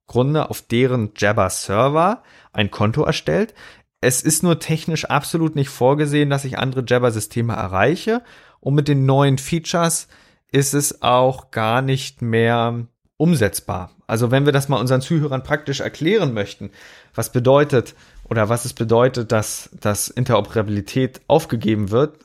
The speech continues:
dann, wenn wir das tun möchten, dann ist, glaub ich, der Bildtransfer ein gutes Beispiel. Also Jabber hat an sich im Kern eigentlich absolut keine Probleme, erstmal eine Textnachricht zu transferieren.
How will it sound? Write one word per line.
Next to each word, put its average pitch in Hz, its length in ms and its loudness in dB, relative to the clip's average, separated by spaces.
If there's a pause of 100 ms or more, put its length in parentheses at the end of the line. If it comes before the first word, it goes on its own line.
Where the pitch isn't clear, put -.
(240)
dann, 101 420 -12
wenn 113 120 0
wir 123 60 2
das 127 260 -2 (220)
tun 196 220 2
möchten, 175 300 0
dann 123 240 0 (800)
ist, - 200 -2
glaub 127 160 2
ich, 131 80 -2
der 120 140 2
Bildtransfer 160 800 0
ein 151 120 0
gutes 135 300 0
Beispiel. - 540 -2 (580)
Also 117 220 -4
Jabber 180 500 0 (260)
hat - 320 -8
an 113 180 0
sich 165 540 -2 (480)
im 117 180 -4
Kern 165 500 -2 (100)
eigentlich 175 720 0
absolut 156 460 -2
keine 135 360 0
Probleme, 135 640 0
erstmal 127 800 0 (520)
eine 110 380 0
Textnachricht - 760 -4
zu - 100 -10
transferieren. - 680 -10